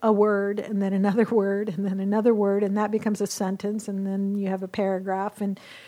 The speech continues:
you know, eventually you've, you've got a book. But, but if you think of it in terms of, "I'm gonna sit down and write a novel," uh, it, it can, it can paralyze you to the point that you never start. So break it down into the smallest possible pieces.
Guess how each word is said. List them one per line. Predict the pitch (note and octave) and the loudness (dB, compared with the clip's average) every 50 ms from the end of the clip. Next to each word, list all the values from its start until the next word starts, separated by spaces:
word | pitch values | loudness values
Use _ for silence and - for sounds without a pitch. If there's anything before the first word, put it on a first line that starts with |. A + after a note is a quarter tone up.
| - - _ | -20 -20 _
you | - A#3+ G#3+ | -2 0 0
know, | G3 G3 F#3+ F#3 - | 2 2 0 -2 -4
eventually | - G#3+ G3+ A3 G#3+ G#3+ G#3 - - A3+ G#3 G3+ G3 F#3 F#3+ G#3 - - | -4 0 2 4 4 4 2 0 0 0 0 2 0 0 -2 -4 -6 -6
you've, | A#3 G#3+ G#3 G#3 F#3 F#3+ - | -6 -2 -2 -2 -2 -4 -8
you've | A3+ G#3 G3+ - | -4 -4 -4 -4
got | - F3 - - G3+ | -4 -8 -8 -8 -10
a | |
book. | F#3+ - D#4 F4 D4 G#3 - - - - - - - - - - - - - - | -4 -2 2 2 2 2 0 -2 -12 -20 -20 -20 -20 -20 -20 -20 -20 -12 -2 0
But, | A#3 A3+ G#3 F#3+ - - - F#3 | 0 0 0 -4 -12 -12 -8 2
but | - B3 B3 A#3+ A3+ - - - | 6 6 6 6 6 0 -6 -4
if | - B3 A#3+ A#3+ - | -2 -2 -2 0 0
you | A#3 A3+ | -2 -2
think | A#3 - D#4 D#4+ E4+ D#4+ | -2 -2 -2 -2 0 0
of | E4+ C4+ | 0 2
it | C4 | 2
in | A3+ A3 G#3+ | 2 2 0
terms | - - C4 B3+ C4 A3 A3+ | 0 0 2 2 2 2 2
of, | G#3+ A3 | 2 4
"I'm | A3+ C#4 E4 F4 | 4 2 2 2
gonna | D4+ B3 | 0 0
sit | - - - B3 A3 | 0 0 -2 -2 2
down | A#3+ A#3+ A#3 A3+ | 2 2 4 4
and | A3 G#3+ | 4 4
write | G#3+ G#3 G3+ G3 G#3 | 4 2 2 2 0
a | G3+ | 0
novel," | G#3+ A3+ A#3+ C4 C#4 C#4 A3 G#3 F#3+ F#3+ F#3+ G3+ G3+ - - _ _ _ - _ _ _ - | 2 2 4 4 4 2 2 0 0 0 0 -2 -4 -10 -18 _ _ _ -20 _ _ _ -2
uh, | A3+ G#3+ G#3 A3 - - | -2 -2 -2 -2 -6 -2
it, | D#4 B3+ A#3+ A3+ - | -2 -2 -2 -2 -2
it | - B3+ A#3+ A#3 - | 2 2 2 2 0
can, | - A3+ A3+ A3 G#3 - _ - | -4 -2 -2 -2 -2 -6 _ -4
it | B3 B3 | -4 -2
can | - G#3 G#3 | -2 -4 -4
paralyze | - - A#3+ A#3+ B3+ B3+ B3 A#3 A3+ G#3+ G3 | -2 0 2 2 4 4 4 4 4 4 2
you | A3 G#3+ | 0 -4
to | - - | -4 -2
the | G3 G3 | -4 -4
point | - - G3+ G3+ G3+ F#3+ - | -2 -2 -2 -2 0 0 -2
that | G3+ | -2
you | G3+ G3+ G3+ | -2 0 0
never | G3 F#3+ F#3 - F3+ | 0 0 0 -2 -4
start. | - - - - G3 - - - - - - - - - - - - | -6 -6 -6 -4 -2 -2 -2 -2 -6 -10 -18 -20 -20 -20 -20 -14 -6
So | - C4+ B3 | -2 0 0
break | A3+ B3+ B3+ B3+ C4 C4 | 4 4 4 4 4 2
it | D4+ B3 | 0 -2
down | A3+ A#3 A3 A3 A3 | 2 2 2 4 2
into | G#3+ G#3 G3+ - A3 | 2 0 -2 -4 -6
the | G3 F#3+ | -8 -8
smallest | - - - G#3+ G#3 G3+ G3 G3 G3 G#3 G#3 - - - | -8 -6 -2 0 0 2 2 0 0 -2 -4 -8 -12 -4
possible | - F#3 E3+ F3 - - G3 G3 G3 G3 | -2 -2 -2 -2 -4 -10 -10 -10 -10 -8
pieces. | - - C4+ B3+ - - - - - G#3 - | -6 -6 -6 -6 -6 -8 -12 -12 -10 -10 -12